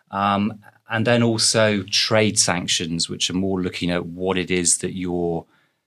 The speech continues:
you know, sending out. So what is it that you're exporting into particular countries? And then could those products be somehow assembled and used for, for nefarious, uh, ways and, um, and, and, and, and, and causes? So,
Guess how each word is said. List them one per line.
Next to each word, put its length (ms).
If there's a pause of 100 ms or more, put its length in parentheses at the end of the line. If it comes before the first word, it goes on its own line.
(460)
you 120
know, 640
sending 480
out. 260
So 100
what 140
is 140
it 160
that 100
you're 220
exporting 640
into 200
particular 380
countries? 580
And 120
then 200
could 300
those 440
products 580
be 240
somehow 400
assembled 560
and 100
used 380
for, 200 (760)
for 120
nefarious, 600
uh, 280
ways 460
and, 240
um, 460 (640)
and, 240
and, 260
and, 160
and, 220
and 120
causes? 400
So, 280